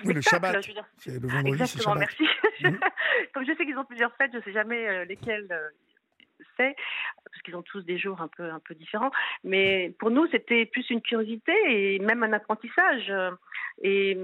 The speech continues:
Speaker 2: et on allait faire leur, mes courses souvent, on allait faire les courses chez eux, tout comme, peut-être pas eux chez nous, mais en tout cas, on vivait très, très bien ensemble, mais vraiment très, très bien. C'était très agréable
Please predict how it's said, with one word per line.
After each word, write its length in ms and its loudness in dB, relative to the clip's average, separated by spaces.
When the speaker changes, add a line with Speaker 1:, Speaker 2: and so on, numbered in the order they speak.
Speaker 2:
et 180 2
on 120 0
allait 200 2
faire 180 -4
leur, 220 0
mes 240 0
courses 460 -4
souvent, 360 -4
on 80 0
allait 160 -2
faire 140 -2
les 80 -10
courses 380 -6
chez 300 0
eux, 380 4
tout 140 -10
comme, 320 -4
peut-être 300 -16
pas 200 0
eux 80 -2
chez 160 0
nous, 160 -4
mais 120 0
en 80 -2
tout 140 -8
cas, 200 2
on 100 0
vivait 240 2
très, 160 0
très 120 0
bien 160 0
ensemble, 460 0
mais 120 2
vraiment 260 2
très, 160 -2
très 160 -2
bien. 200 2
C'était 300 -4
très 260 0
agréable 440 2